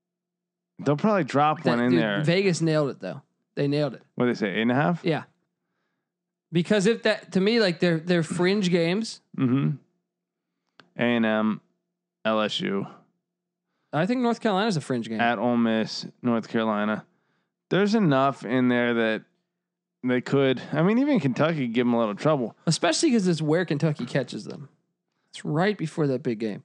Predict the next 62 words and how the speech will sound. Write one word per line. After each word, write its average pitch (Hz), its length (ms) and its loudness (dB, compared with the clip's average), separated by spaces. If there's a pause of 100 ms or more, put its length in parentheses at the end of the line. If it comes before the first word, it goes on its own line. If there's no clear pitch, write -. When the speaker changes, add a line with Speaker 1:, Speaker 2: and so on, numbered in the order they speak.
(140)
Speaker 1:
Yeah. 107 280 0 (920)
Speaker 2:
I, 196 140 2 (100)
I, 202 260 2
I'm 190 200 2
gonna 277 140 2
call 233 340 2
for 247 160 0
the 170 160 2
over. 190 280 2
Speaker 1:
I'm 139 100 4
gonna 156 160 2
take 127 200 2
the 110 120 2
over, 101 200 0
too. 110 160 -2
Speaker 2:
Yeah, 175 320 2
Speaker 1:
I 123 60 2
Speaker 2:
I'm - 60 2
gonna 151 120 2
Speaker 1:
think, 123 120 -4
Speaker 2:
call 233 260 2
for 254 160 -2
the 226 180 0
over. 202 160 2
Speaker 1:
I 151 60 2
think 196 280 2
if 143 280 2
I 156 120 4
had 156 220 2
to 156 60 0
go 147 340 2
game 151 360 2
by 135 180 2
game, 139 300 2
I'd 117 180 0
favor 139 360 2
'em 143 120 4
in 113 480 -2
ten 143 260 0
out 123 140 2
of 113 100 0
twelve, 151 500 0
but 123 340 0 (360)
I 117 100 -2
think, - 400 -2
uh, 117 260 0
they'll, 110 240 -2 (100)
they'll 120 360 -2
slip 151 340 0
and 127 100 2
drop 127 300 2
one 131 120 2
along 120 220 2
the 117 60 2
way, 113 200 2
giving 113 220 2
'em 110 100 0
a 110 80 2
nine 110 240 0
and 104 100 -4
three 107 180 -2
record. 98 360 -6